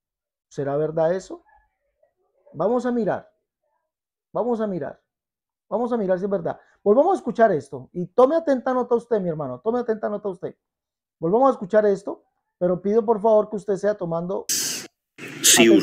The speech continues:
Speaker 2: usted
Speaker 1: nota.
Speaker 2: fue bautizado en la Iglesia Pentecostal Unitaria y ahora quiere hacer parte de una iglesia trinitaria, desde luego que usted debe hacerse bautizar otra vez,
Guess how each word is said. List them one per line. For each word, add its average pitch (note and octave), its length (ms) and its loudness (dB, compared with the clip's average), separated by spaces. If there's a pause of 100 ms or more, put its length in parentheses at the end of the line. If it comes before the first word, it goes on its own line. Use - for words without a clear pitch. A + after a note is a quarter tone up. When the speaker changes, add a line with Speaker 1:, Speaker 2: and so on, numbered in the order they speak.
Speaker 2:
usted D#3+ 160 8
Speaker 1:
nota. D#3+ 100 2
Speaker 2:
fue D#3+ 160 8
bautizado A2 800 6 (480)
en G#2+ 180 8
la G2 80 8
Iglesia C3 500 8
Pentecostal A2 880 6
Unitaria G2 760 6 (400)
y G2 100 10
ahora G2+ 440 6
quiere A2+ 280 8
hacer G2 380 4
parte C3 420 6
de E2 160 10
una G2 220 10
iglesia G#2 500 8
trinitaria, F2+ 920 6
desde A2+ 420 6
luego B2+ 500 8
que - 80 6
usted F2+ 520 4
debe A2+ 400 8
hacerse G2 480 6
bautizar E2+ 580 6
otra D2+ 300 4
vez, - 340 6